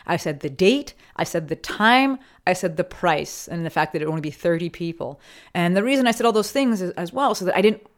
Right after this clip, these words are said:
get any questions, 'cause people will say, "Yes, they want this thing," or so that I didn't get any questions, or so that I didn't get people saying yes,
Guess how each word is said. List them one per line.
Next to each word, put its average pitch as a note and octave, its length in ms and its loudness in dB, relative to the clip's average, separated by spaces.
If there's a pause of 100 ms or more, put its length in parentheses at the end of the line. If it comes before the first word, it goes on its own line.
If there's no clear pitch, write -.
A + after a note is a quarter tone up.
(120)
get G#3+ 120 0
any G3+ 120 0
questions, G#3+ 460 4
'cause F#3 140 -6
people B3 240 2
will A3+ 100 6
say, G#3+ 180 0
"Yes, G#3 300 4
they F#3+ 100 0
want B3 220 2
this F3+ 180 0
thing," D#3+ 400 -6 (520)
or F#3+ 80 2
so F#3+ 160 0
that F#3+ 120 6
I E3 60 2
didn't G#3 160 2
get G3+ 80 4
any F#3+ 140 2
questions, F#3+ 420 0
or E3+ 60 -2
so - 100 -2
that E3+ 80 2
I E3 40 2
didn't E3+ 120 -2
get F3 100 0
people E3+ 380 -4
saying E3 340 -4
yes, F#3 440 4